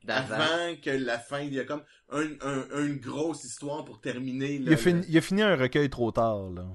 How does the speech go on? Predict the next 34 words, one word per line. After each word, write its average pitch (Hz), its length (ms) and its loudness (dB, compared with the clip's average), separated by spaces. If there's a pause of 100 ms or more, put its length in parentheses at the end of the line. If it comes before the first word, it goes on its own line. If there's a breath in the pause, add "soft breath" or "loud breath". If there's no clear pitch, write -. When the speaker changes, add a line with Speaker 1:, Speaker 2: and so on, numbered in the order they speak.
(140)
Speaker 2:
Ouais, 139 360 0
genre, 135 360 -2
là, 113 120 -8
tu 113 60 -12
sais, 151 80 -6
un 143 60 -2
recueil 143 240 -2
plus - 140 -14
tôt, 190 240 -2
là, 170 140 0
OK, 143 120 -10
il - 800 -10
y 131 40 4
avait 135 140 0
une 143 80 -2
fin, 170 240 -6
Speaker 1:
Il 175 140 -4
y 110 40 0
avait 110 160 -2
Speaker 2:
c'était, 120 140 0
Speaker 1:
la 113 60 2
fin, 135 40 2 (120)
Speaker 2:
c'était 139 120 2
Speaker 1:
c'était 123 140 -4
Speaker 2:
tragique 135 380 0
et 135 60 -10
tout 113 60 -10 (200)
Speaker 1:
parfait. - 0 -
Speaker 2:
ça, - 120 -8
OK, 143 280 -10 (260)
c'est - 140 -8
beau, 165 120 -2
ça 147 140 -4
finit. 143 380 -8